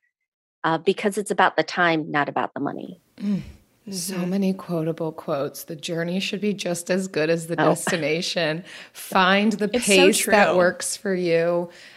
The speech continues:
Speaker 2: Absolutely. Yeah, because we're talking about your debt payoff story that was, I, it sounds as though pre-children. And absolutely, that's gonna shift. If,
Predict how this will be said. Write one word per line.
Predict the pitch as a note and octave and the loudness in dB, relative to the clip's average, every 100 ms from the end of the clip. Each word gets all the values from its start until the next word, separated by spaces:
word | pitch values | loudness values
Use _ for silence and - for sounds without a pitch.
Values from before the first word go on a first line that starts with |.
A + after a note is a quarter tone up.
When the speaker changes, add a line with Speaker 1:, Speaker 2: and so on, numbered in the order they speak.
| - | -12
Speaker 2:
Absolutely. | A3 A3+ - G3 F#3 G#3 E3+ | -6 -6 -6 -4 -2 0 -2
Yeah, | E3 B3+ A3 | 0 2 2
because | E3+ G3+ A3+ | 2 0 0
we're | C4 | 2
talking | C4+ C4 A#3+ A3 | 2 -2 0 2
about | G3+ F#3+ F#3+ | 4 4 4
your | G#3 G#3 | 0 2
debt | G#3 F#3+ | 2 -2
payoff | - G3 F3 | -2 -2 0
story | F3 - G#3 G3 F3+ | -2 -4 0 0 0
that | F3 F3 | 0 0
was, | F3 E3+ - | -2 -2 -6
I, | E3+ F3+ | -8 -8
it | F3 | -6
sounds | - C#4 E4+ A#3+ | 0 2 2 0
as | F3+ | 2
though | F#3 F3 - - - - - D4+ | 2 0 -4 -18 -18 -8 0 4
pre-children. | B3 - C#4 C#4 C4 - - - G3+ | 4 2 2 2 2 -2 -2 -6 -6
And | A#3 A3 A3+ | 0 0 0
absolutely, | - C4 - C4 C#4 E4+ - D3+ | -2 -2 -4 -4 -2 -2 -2 -2
that's | C#3 - - | -4 -6 -4
gonna | A#3 A3 | -2 -2
shift. | - - C4 B3 - | -2 0 0 -2 -2
If, | G3+ | -4